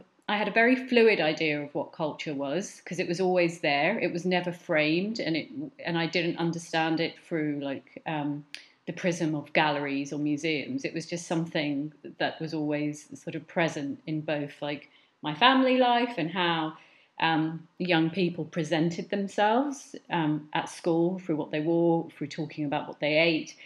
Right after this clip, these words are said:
So I think I've had a very kind of expanded idea of what, um, culture was. But what I was aware of was I was very interested in this thing called art, but that there were, um, kind of barriers, or there was a language to,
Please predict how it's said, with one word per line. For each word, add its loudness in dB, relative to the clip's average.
So 4
I 2
think 2
I've 4
had 0
a 0
very 2
kind -2
of 0
expanded 0
idea 0
of -4
what, -2
um, 0
culture -2
was. 2
But -4
what 2
I 4
was 0
aware 6
of -12
was -4
I 4
was -2
very 0
interested -4
in 0
this -6
thing 2
called -2
art, 2
but 2
that 0
there 6
were, 4
um, 4
kind 0
of 0
barriers, 4
or -4
there 0
was -6
a 2
language 2
to, -2